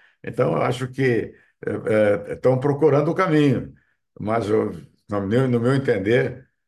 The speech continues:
é, tá, tá difícil. É, e como, é, dizia um, um pensador espanhol, "Não há caminho, el camino se hace a caminar." Então, a gente tem que fazer o caminho.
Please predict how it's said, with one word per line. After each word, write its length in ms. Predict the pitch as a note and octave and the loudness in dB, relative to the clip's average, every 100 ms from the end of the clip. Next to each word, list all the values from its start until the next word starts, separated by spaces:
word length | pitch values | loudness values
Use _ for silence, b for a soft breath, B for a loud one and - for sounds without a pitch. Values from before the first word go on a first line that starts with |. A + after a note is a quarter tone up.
| _ - | _ -8
é, 600 | G2 G2 G2 F#2+ F#2+ F2+ | -2 2 4 4 2 -2
tá, 220 | F2+ F#2+ | -4 -4
tá 180 | - A2 | -2 -2
difícil. 680 | A2 B2 A2 G2 - D2+ b b b - | -2 -4 -4 -4 -6 -14 b b b -6
É, 560 | G2 G2 F#2+ F#2 F#2 | 0 2 2 0 0
e 60 | F#2+ | 0
como, 840 | G#2+ B2 A#2 G#2+ G2+ F#2 F2 - b b - | -2 0 2 2 2 2 -2 -8 b b -8
é, 580 | F2+ F#2 F2+ E2+ D#2 D2+ | -4 -2 -2 -4 -4 -4
dizia 500 | E2 F#2+ F2 A#2 A2+ | -6 -4 -2 0 0
um, 280 | F2+ D2+ b b b - | -2 -6 b b b -10
um 200 | F2 F2 | -8 -2
pensador 500 | A2+ G2+ F#2+ F2+ F#2+ | -2 0 0 2 2
espanhol, 680 | F#2 F#2+ F2+ A#2 A#2+ - b b b b - | 2 -2 0 0 0 -6 b b b b -10
"Não 300 | - C#3 A#2 | -2 0 2
há 160 | B2+ C3 | 0 0
caminho, 680 | B2 F#2+ G2 F2 D#2 C2 _ _ | -2 -2 -4 -6 -8 -12 _ _
el 160 | - - | -12 -6
camino 360 | F#2 G2 C3 | -2 0 0
se 140 | B2 - | 0 -2
hace 240 | A2 - | -2 -2
a 60 | G#2+ | -4
caminar." 720 | - A#2+ A2 F2 E2+ C#2+ - _ _ _ _ _ b b b b - | -2 -2 -2 -2 -2 -4 -10 _ _ _ _ _ b b b b -12
Então, 440 | E2 D#2 G2 G2 | -10 -4 -2 -2
a 80 | G2 | -2
gente 260 | F2 A2+ - | -2 -6 -6
tem 120 | G#2+ | -6
que 60 | |
fazer 300 | - F#2 F#2+ | -4 -4 0
o 80 | G#2+ | -2
caminho. 420 | F2 E2 D#2+ D#2+ | -2 -8 -10 -14